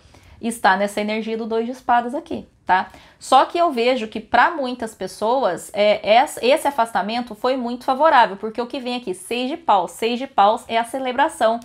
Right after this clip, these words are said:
é a comemoração, três de copas é mais celebração ainda,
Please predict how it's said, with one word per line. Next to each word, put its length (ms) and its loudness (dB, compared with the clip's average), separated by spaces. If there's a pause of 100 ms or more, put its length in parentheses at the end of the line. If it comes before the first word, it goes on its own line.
(380)
é 200 4
a 80 6
comemoração, 840 -2 (360)
três 300 6
de 100 -6
copas 520 2
é 120 -6
mais 360 0
celebração 600 -2
ainda, 500 -2